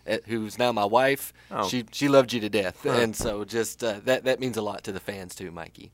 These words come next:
Speaker 2: Well, the, the, the Blink of an Eye was an, um, interesting project back in two thousand eleven. Uh, wrote that book, took about six months, I guess, and, and folks that read it say that they feel like they're just sitting there talking to me, and, and the reason for that is I had this,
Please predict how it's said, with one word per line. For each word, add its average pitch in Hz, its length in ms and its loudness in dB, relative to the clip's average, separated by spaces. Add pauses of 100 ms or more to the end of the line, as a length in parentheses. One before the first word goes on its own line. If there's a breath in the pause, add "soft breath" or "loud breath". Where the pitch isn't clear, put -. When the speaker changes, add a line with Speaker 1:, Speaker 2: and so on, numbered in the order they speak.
Speaker 2:
Well, 104 160 4
the, 101 280 6
the, 90 300 0 (200)
the 85 80 -8
Blink 117 240 2
of 120 40 -4
an 117 80 2
Eye 107 180 8
was 98 220 2
an, 87 300 -2
um, 82 320 -2
interesting 104 460 -6
project 98 680 4
back 85 240 0
in 90 120 -4
two 101 120 -6
thousand 90 680 4
eleven. 90 640 2 (100)
Uh, 78 280 -2
wrote 87 200 0
that 76 180 0
book, 90 340 0
took 85 160 -10
about 82 340 2 (800 soft breath)
six - 320 -8
months, 98 280 0
I 95 80 2
guess, 98 420 2
and, 82 220 -6
and 85 200 -8
folks 107 280 4
that 90 160 0
read 92 260 0
it 117 200 4 (200)
say 92 420 2
that 85 360 2 (260)
they 90 100 -2
feel 92 200 0
like 87 200 2
they're 87 120 -4
just 82 220 -6
sitting 76 200 0
there 82 120 -4
talking 85 340 2
to 104 60 -2
me, 113 220 -2
and, 92 300 -4
and 85 200 -8
the 82 60 -4
reason 101 340 -2
for 117 200 -2
that 110 240 2
is 104 300 0
I 90 100 0
had 95 180 2
this, 92 320 -4